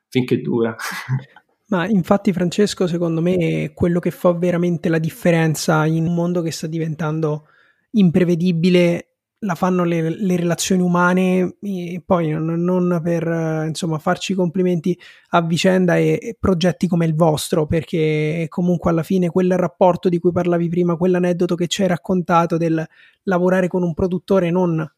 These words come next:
Speaker 2: solo un anno, ma per cinque anni di fila e determinare un cambiamento reale nella vita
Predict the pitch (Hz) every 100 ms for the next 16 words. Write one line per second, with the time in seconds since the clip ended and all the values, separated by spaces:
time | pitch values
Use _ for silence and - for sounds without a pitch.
0 | _ - - 185 180 180 160 156 156 151
1 | 156 - 175 - 196 180 196 175 175 170
2 | - 196 175 165 160 151 160 170 160 165
3 | 180 175 170 - 165 170 175 175 175 170
4 | 170 175 170 170 170 180 170